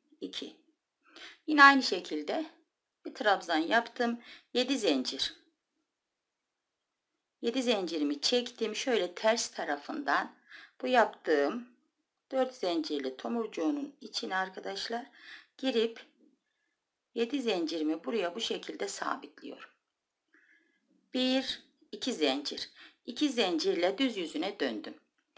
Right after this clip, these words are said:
Bir defa doluyorum. Yaptığım yuvanın içine girdim. İki, iki olarak aldım. Şimdi buraya dört zincir çekiyorum. Dört zincirimi bu küçük trabzanın arasına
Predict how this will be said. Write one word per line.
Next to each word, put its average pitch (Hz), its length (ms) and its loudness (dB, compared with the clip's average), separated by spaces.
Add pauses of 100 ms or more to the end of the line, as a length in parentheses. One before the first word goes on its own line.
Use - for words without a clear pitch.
(220)
Bir 233 200 -2
defa - 400 -6
doluyorum. 196 540 -6 (1500)
Yaptığım 202 460 -2
yuvanın 160 380 0
içine 156 320 -4
girdim. 185 680 -6
İki, 208 600 -2 (300)
iki - 220 -2
olarak 165 520 2
aldım. - 320 -6 (880)
Şimdi 262 280 -4
buraya 254 240 4
dört 254 200 4
zincir 247 340 0
çekiyorum. 190 880 0 (580)
Dört 262 220 2
zincirimi 175 880 2 (200)
bu - 80 -10
küçük 254 360 -4
trabzanın 185 720 0 (160)
arasına 196 720 0